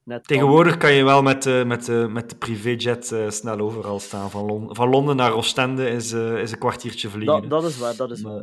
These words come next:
Speaker 1: dat is waar.
Speaker 2: maar, eh, voilà. Moet je er
Speaker 1: Bon,
Speaker 2: wel, eh,
Speaker 1: eh, laat ons,
Speaker 2: raken.
Speaker 1: eh, ja, we hebben ook afscheid moeten spelen, eh, afscheid moeten nemen, eh,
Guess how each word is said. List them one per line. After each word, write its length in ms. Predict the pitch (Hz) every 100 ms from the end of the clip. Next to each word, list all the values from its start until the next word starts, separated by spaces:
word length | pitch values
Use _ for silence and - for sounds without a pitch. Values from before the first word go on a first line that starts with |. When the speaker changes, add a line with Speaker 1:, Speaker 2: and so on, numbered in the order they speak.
| -
Speaker 1:
dat 60 | _
is 60 |
waar. 260 | 101 104 - _ _ _ _
Speaker 2:
maar, 260 | 101 101 98
eh, 200 | 95 92 - _ _
voilà. 260 | - - _ _ _ -
Moet 140 | 107 104
je 60 |
er 60 | 101
Speaker 1:
Bon, 260 | 151 151 110
Speaker 2:
wel, 200 | 107 107
eh, 240 | 151 156
Speaker 1:
eh, 80 | 165 -
laat 320 | 143 185 196
ons, 360 | 196 196 202
Speaker 2:
raken. 540 | - 156 160 156 156 156
Speaker 1:
eh, 60 |
ja, 160 | 143 175
we 60 | 160
hebben 220 | 139 135
ook 340 | 170 - - - _ _
afscheid 380 | - 180 - 135
moeten 240 | 147 143
spelen, 500 | - 143 147 151 147
eh, 120 | -
afscheid 320 | 165 156 - 147
moeten 180 | 135
nemen, 320 | 135 139 135 127
eh, 320 | 123 120